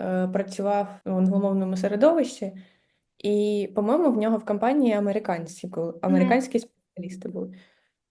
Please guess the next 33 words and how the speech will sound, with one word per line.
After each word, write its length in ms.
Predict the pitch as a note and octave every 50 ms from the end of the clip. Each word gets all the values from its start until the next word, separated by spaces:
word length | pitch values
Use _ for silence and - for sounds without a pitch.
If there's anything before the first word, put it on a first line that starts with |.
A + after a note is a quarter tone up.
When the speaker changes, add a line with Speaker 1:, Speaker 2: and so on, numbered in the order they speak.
| _ -
Speaker 1:
І 120 | A#3+ A#3
він 360 | G3 G#3+ B3+ D4 G4 - - - _ _ _ _ _ -
просто, 460 | A#3 A3 G#3 G3 F#3+ F#3+ - - -
він 160 | F#3 F#3+ F#3
каже: 280 | F#3 F#3+ F#3 F#3 F3+ F#3+
«Ну, 100 | G3 G3
типу, 240 | F#3 F#3 F#3+ - F3+
мені 300 | F#3+ F#3+ F#3 A#3 F4 -
не 180 | - A#3+ C4 C4+
питання». 340 | B3+ C4+ B3 A3 F#3+ F3+ F#3
Так, 180 | C4 A3+ G3+
звичайно, 340 | G#3+ B3 A#3+ - F#3+ F3+ G3
він 120 | G#3 G3+
робив 240 | G3+ G3+ A3 B3 B3
помилки 340 | - G#4 C5+ C5 A#4 - D#4
там 160 | D4 C#4+ C4
якісь, 280 | B3+ B3+ B3+ B3 B3 - - - - _
але 140 | - B3 A#3+
каже: 280 | A#3 A3+ G#3+ G#3 G3 - -
«Комунікація 720 | - B3 A#3+ B3 A#3+ B3+ C4 D4+ F4 A#4+ A#4 - - A3+ G3+
просто, 460 | F#3+ - A3+ C4+ D4 - - - - -
ну, 160 | A#3+ G3+ D#3+
от... 220 | D3+ D3+ - - _ _ _ _ _ _ _ _ -
Взагалі, 560 | G#3+ G#3 G#3+ B3 B3 C#4 C4+ A3+ F3+ E3+ E3 F#3+
no 240 | B3 D4+ D4 B3
problem». 380 | - - E3 D#3+ D#3+ D#3+ E3 E3 E3+ - - - - _ _ -
Е, 380 | F#3 F3 F3+ F3+ F3 F3 E3+
всі, 300 | F3+ F#3 - C4 C#4 C4+
ну, 120 | - A3+ G#3
його 260 | F#3+ F#3 A#3 D4+ D#4
розуміли, 680 | D#4 C#4 B3 A#3+ A#3+ A#3 A#3 A#3+ A#3+ A#3 A3 G#3 G3+ F#3+
він 320 | F#3 A#3+ C#4+ C#4 C4 B3
розумів, 500 | A#3 A3 G#3 G3+ G#3 G3+ G3+ G3+ G3 F#3+